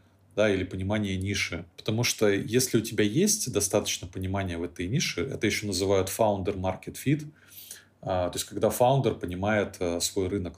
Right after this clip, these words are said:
насколько он его глубоко понимает. Это может быть, э, там, многолетний опыт работы в этой индустрии.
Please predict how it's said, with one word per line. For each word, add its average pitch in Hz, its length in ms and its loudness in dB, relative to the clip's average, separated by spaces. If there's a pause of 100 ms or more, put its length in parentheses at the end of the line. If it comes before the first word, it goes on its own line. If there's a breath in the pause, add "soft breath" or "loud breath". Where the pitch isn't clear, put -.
насколько 101 400 -2
он 82 120 -4
его 80 100 -8
глубоко 85 440 -2
понимает. 90 480 -6 (380)
Это - 180 2
может 95 320 0
быть, 92 340 0
э, 87 520 0
там, 95 220 -14 (360 soft breath)
многолетний 113 600 2
опыт 98 280 0
работы 98 840 4 (640)
в 101 60 0
этой 92 260 -2
индустрии. 104 720 0